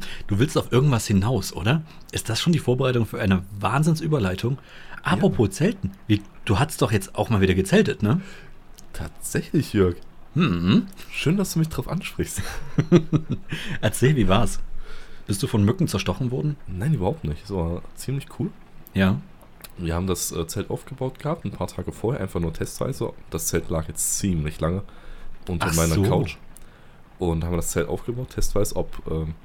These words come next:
Speaker 1: Du testest
Speaker 2: man kann
Speaker 1: dein Zelt, bevor du zeltest?
Speaker 2: Ja, da,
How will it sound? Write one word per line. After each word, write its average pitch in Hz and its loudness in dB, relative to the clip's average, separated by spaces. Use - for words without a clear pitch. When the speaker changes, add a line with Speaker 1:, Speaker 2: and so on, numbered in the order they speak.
Speaker 1:
Du 113 0
testest 104 0
Speaker 2:
man 104 2
kann 98 6
Speaker 1:
dein - 6
Zelt, - -2
bevor - -4
du 131 -2
zeltest? 98 -4
Speaker 2:
Ja, 80 2
da, 90 -4